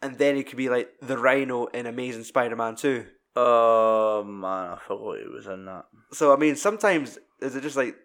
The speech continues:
Speaker 1: boy's got a mortgage to pay?
Speaker 2: Yeah.
Speaker 1: 'Cause I felt like this is maybe one of those ones where he's not went in it for the artistic integrity. He just went in it for the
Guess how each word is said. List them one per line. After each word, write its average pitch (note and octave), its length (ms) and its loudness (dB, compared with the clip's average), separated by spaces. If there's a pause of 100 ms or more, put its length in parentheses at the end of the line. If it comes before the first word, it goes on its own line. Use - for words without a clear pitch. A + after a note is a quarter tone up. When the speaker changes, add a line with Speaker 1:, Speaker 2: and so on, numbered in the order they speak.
Speaker 1:
boy's C3+ 420 -4
got A#2+ 140 2
a - 20 -2
mortgage D3 460 2
to D#3+ 80 -8
pay? D3+ 340 2 (1600)
Speaker 2:
Yeah. A#2+ 460 4 (680)
Speaker 1:
'Cause D3 180 0
I - 100 6
felt F#3 220 6
like D3+ 180 4
this D#3+ 220 0
is D3 80 -2
maybe D3 260 -2
one C#3+ 220 2
of C3 80 -2
those D3 200 -2
ones C3+ 280 0
where B2+ 80 0
he's B2 140 -6
not C#3+ 140 2
went D3+ 160 4
in D3+ 140 0
it - 160 -4 (100)
for C3 160 -4
the A2+ 100 -6
artistic - 840 -8
integrity. A#2+ 760 -2 (500)
He C3 100 -10
just A#2+ 180 -8
went B2+ 180 0
in B2 120 -2
it B2 180 -6
for A#2+ 220 -4
the A#2 120 -6